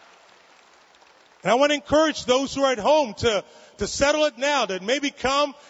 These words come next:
April first to begin rearranging your schedule, to sit in your room and turn on a T V and, and, and pray for four hours and stand with the Lord in the night. If you're tonight, are called by the Lord to stand in the night, I want you to stand. You have a longing in your heart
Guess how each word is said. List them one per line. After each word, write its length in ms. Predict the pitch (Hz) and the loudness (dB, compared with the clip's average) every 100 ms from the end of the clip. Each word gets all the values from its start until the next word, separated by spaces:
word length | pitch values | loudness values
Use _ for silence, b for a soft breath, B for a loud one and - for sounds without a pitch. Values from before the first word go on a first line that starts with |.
| B | B
April 300 | 254 294 294 | -2 -2 -6
first 440 | - 311 285 220 | 0 2 2 0
to 80 | - | -4
begin 420 | 180 233 214 190 | -6 -6 -6 -4
rearranging 720 | 220 320 330 285 320 320 262 | 0 2 2 0 0 -4 -6
your 120 | 240 220 | -6 -8
schedule, 580 | - 302 311 196 196 B B B | -2 -2 0 -2 -4 B B B
to 80 | - | -8
sit 260 | 190 - 320 | -4 0 0
in 120 | 320 | 0
your 120 | 277 | -2
room 240 | 254 285 240 | -2 -2 -4
and 100 | 202 | -2
turn 220 | 247 285 | 0 2
on 160 | 294 277 | 0 0
a 80 | |
T 260 | - 277 254 | -2 -4 -4
V 360 | 233 294 214 202 B B | -2 -2 -2 -6 B B
and, 280 | - 240 226 214 | -4 -4 -4 -4
and, 260 | 233 226 | -4 -4
and 300 | 208 220 190 | -4 -6 -6
pray 360 | - 302 330 311 | -2 2 2 0
for 100 | - | -6
four 320 | 220 285 277 262 | -2 2 4 4
hours 320 | 285 233 220 | 4 2 0
and 100 | 202 | -8
stand 560 | - - 285 302 208 B B B - | -8 0 4 4 2 B B B 2
with 160 | 233 | 2
the 80 | 240 | 4
Lord 240 | 247 254 | 4 4
in 100 | 220 | 2
the 80 | 208 | -2
night. 220 | 208 247 | 0 0
If 140 | 208 220 | 0 0
you're 220 | 330 330 | 2 2
tonight, 500 | - 254 269 208 160 B B B | 0 -2 0 -2 -4 B B B
are 120 | - 208 | -4 -4
called 480 | - 269 320 302 | 2 4 4 4
by 180 | 196 294 | 0 0
the 60 | 294 | 2
Lord 220 | 277 254 | 0 0
to 60 | 196 | -2
stand 260 | - 254 | -6 -6
in 80 | 240 | -6
the 80 | 214 | -4
night, 140 | 214 | -2
I 20 | 196 | -2
want 180 | 196 196 | -4 -10
you 40 | |
to 80 | 180 | -14
stand. 360 | - 214 165 123 | -8 -8 -8 -8
You 80 | 175 | -8
have 80 | |
a 60 | 190 | -6
longing 420 | 190 247 302 302 | -2 0 0 -2
in 60 | 294 | -4
your 100 | 233 | 0
heart 280 | 254 196 | 0 0